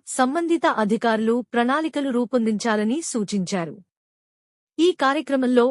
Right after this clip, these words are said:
వార్డు శానిటరీ ఇన్స్‌పెక్టర్ డి రవికుమార్తో పాటు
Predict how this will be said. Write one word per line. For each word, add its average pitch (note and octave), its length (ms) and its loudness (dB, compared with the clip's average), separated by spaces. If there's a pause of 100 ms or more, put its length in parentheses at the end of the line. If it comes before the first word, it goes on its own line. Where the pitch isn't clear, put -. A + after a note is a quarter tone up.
(120)
వార్డు B3 340 2
శానిటరీ C#4 520 -2 (100)
ఇన్స్‌పెక్టర్ C4 600 0
డి A3+ 180 0
రవికుమార్తో A3+ 720 0
పాటు G3+ 380 -2